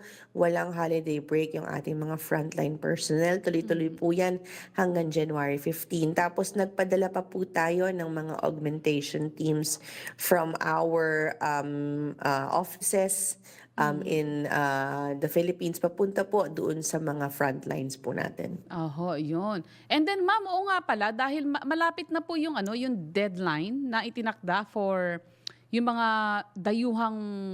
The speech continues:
Speaker 2: pogo worker, ano po, na nasa Pilipinas, Des-, December thirty-one, antimano, eh, shutdown na po ang lahat ng mga operasyon ng pogo sa Pilipinas. Kamusta, ma'am, yung
Speaker 1: Mhm.
Speaker 2: pag,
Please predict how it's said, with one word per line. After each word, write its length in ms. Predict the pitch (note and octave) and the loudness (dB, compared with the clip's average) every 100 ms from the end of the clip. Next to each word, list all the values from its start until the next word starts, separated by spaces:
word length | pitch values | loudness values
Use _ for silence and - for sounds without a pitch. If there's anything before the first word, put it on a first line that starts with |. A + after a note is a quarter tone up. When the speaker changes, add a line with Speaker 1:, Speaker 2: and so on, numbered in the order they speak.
| F#3 F3 _ - | -6 -8 _ 2
Speaker 2:
pogo 720 | C4 A#3+ G#3+ A3+ G#3+ G#3 G3 F#3 | 4 4 4 2 2 0 0 2
worker, 400 | B3+ C4 G#3 C3+ - _ _ _ | 2 2 -2 -4 -10 _ _ _
ano 240 | - F#3 F3 | -4 -4 -4
po, 160 | G3+ | -4
na 80 | F#3+ | -2
nasa 320 | F#3+ G3 G#3 | 0 0 -2
Pilipinas, 720 | G#3 G3+ F#3 B3 F3+ - - | 0 -2 0 -2 0 -2 -4
Des-, 240 | E3 F3 E3 | 0 0 -2
December 560 | D#3 D3+ E3+ A#3+ A3+ | -4 -2 2 2 2
thirty-one, 720 | A3+ B3 A#3+ A#3+ C#4 G#3+ D3+ - - - | 2 2 0 0 0 0 -2 -8 -16 -6
antimano, 640 | G3+ G#3 A#3 A#3 A#3+ C4+ B3+ | -4 -2 2 2 2 0 -2
eh, 640 | G#3+ G#3 G3+ G3 F#3+ F#3+ F3+ - - - | 0 0 0 0 0 -2 -4 -6 -18 -4
shutdown 560 | - C4+ B3+ G#3+ A#3+ | 2 4 4 0 0
na 80 | A#3+ | 0
po 400 | A3+ B3+ A#3+ - - | -4 -2 -4 -6 -6
ang 240 | G#3+ G#3 | -4 -2
lahat 400 | G3+ F3+ A#3 - | -2 0 -2 -2
ng 80 | A3+ G#3 | -2 -2
mga 60 | G#3 | -2
operasyon 560 | G3 G3 F3 - A3+ | 0 -2 -2 -2 0
ng 160 | G3 F3+ | 0 0
pogo 320 | A3 G3+ G3+ | 0 2 0
sa 160 | - G3+ | -2 -2
Pilipinas. 640 | F#3+ F3+ A#3+ G3 D3+ - - - | -2 -2 -2 0 -2 -4 -10 0
Kamusta, 480 | D#4+ F#4 G4+ G#4+ G#4 | 4 4 2 0 4
ma'am, 160 | G4 | 4
yung 240 | F#4 F#4+ F4 | 2 0 2
Speaker 1:
Mhm. 0 | |
Speaker 2:
pag, 140 | D4+ | 0